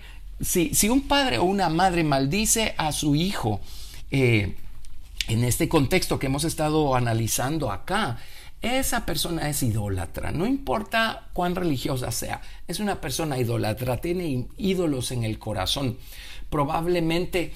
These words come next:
eh, profirió con maldición porque tiene este gran ídolo que se llama yo, el reino del yo completamente,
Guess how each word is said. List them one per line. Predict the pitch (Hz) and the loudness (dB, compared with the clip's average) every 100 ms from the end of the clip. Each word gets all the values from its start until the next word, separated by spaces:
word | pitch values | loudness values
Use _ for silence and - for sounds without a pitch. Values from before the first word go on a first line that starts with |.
| - - - | -10 -14 -2
eh, | 156 | -2
profirió | - 180 160 - 160 147 165 190 190 | 2 6 6 8 8 8 8 6 6
con | - 151 | 2 4
maldición | 147 147 143 131 131 - - 180 196 208 208 - - - - | 4 4 4 6 6 4 4 6 6 4 2 -4 -12 -16 -2
porque | 156 143 135 120 - 147 135 120 117 - - - | 4 6 4 0 4 6 6 4 -2 -10 -12 0
tiene | 180 175 180 185 - | 2 4 2 0 0
este | 175 - 180 | -2 -2 -2
gran | 151 165 165 180 | -2 -2 -2 0
ídolo | 180 175 160 | 0 2 0
que | 156 | 0
se | 151 135 | -2 0
llama | 143 147 139 | 0 -2 -2
yo, | 135 123 151 147 - - - - - | 2 8 8 8 2 -12 -10 -10 0
el | 151 147 | 4 6
reino | 147 160 202 208 185 | 4 0 0 -2 -2
del | 147 131 143 | -2 -2 -2
yo | 196 | -2
completamente, | 208 151 123 160 160 147 143 165 160 175 156 - | -2 -6 -2 -4 -2 -2 -2 -2 -2 -4 -4 -8